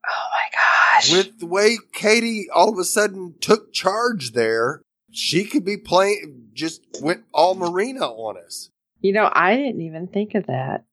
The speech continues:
Speaker 2: Yeah.
Speaker 1: Oh
Speaker 2: It's
Speaker 1: my
Speaker 2: very
Speaker 1: gosh.
Speaker 2: possible she could just be going, "All right, I'm taking all the power and the rest of you can just go jump in the lake. I'm gonna get my Penny back."
Speaker 1: Huh.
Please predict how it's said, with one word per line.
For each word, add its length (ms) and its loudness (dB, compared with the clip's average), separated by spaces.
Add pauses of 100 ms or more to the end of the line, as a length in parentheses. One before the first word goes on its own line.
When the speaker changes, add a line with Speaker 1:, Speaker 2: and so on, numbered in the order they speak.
(160)
Speaker 2:
Yeah. 460 -2 (440)
Speaker 1:
Oh 120 -6
Speaker 2:
It's 140 -4
Speaker 1:
my 160 -2
Speaker 2:
very 100 0
Speaker 1:
gosh. 400 2 (100)
Speaker 2:
possible 240 -10
she 240 -16
could 260 -10 (220)
just 320 -12 (300)
be 160 -6
going, 360 2
"All 160 2
right, 320 4
I'm 160 2
taking 340 -4
all 160 0
the 80 -8
power 520 -2
and 360 -8 (360)
the 80 -2
rest 280 2
of 120 -2
you 180 -18
can 180 -4
just 220 -8
go 160 0
jump 260 0
in 60 -14
the 80 -6
lake. 400 -6
I'm 180 2
gonna 160 -2
get 240 -2
my 220 4
Penny 320 -6
back." 220 -14 (500)
Speaker 1:
Huh. 800 2